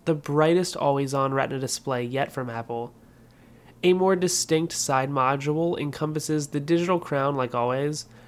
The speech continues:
but also a customizable action button, rounding out the form factor with one hundred meter water resistance.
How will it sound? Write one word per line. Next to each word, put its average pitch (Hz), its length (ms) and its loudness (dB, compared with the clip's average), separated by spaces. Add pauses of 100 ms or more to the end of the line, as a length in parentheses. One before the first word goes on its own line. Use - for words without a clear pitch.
(140)
but 170 140 2
also 170 380 4
a 151 120 2
customizable 127 880 -2
action 156 420 2
button, 165 440 0 (360)
rounding 170 380 4
out 170 120 2
the 143 80 -2
form 135 280 -4
factor 147 400 0
with 139 240 -2
one 131 140 -2
hundred 165 360 -2
meter 139 300 0
water 123 240 0
resistance. 123 840 -6